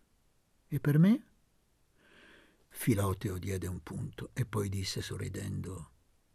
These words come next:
"Facciamo venticinque, ma non ti devo nulla in contanti. Scaleremo sul debito." "Andiamo", disse Luca con implorante dolcezza. "Sono senza un soldo. Il debito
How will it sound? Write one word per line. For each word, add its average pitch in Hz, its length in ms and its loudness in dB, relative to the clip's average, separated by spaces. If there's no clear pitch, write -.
"Facciamo 135 440 4
venticinque, 131 800 2
ma 117 120 0
non 127 200 6
ti 156 100 2
devo 160 300 6
nulla 208 300 4
in 202 100 4
contanti. - 680 -4
Scaleremo 151 640 4
sul 151 240 -2
debito." 113 460 -4
"Andiamo", 87 1120 -4
disse - 280 -4
Luca 101 440 -4
con 101 160 -8
implorante 104 580 -6
dolcezza. 98 840 -8
"Sono 190 280 4
senza 185 340 2
un 175 100 2
soldo. 110 760 -4
Il 262 160 2
debito - 640 2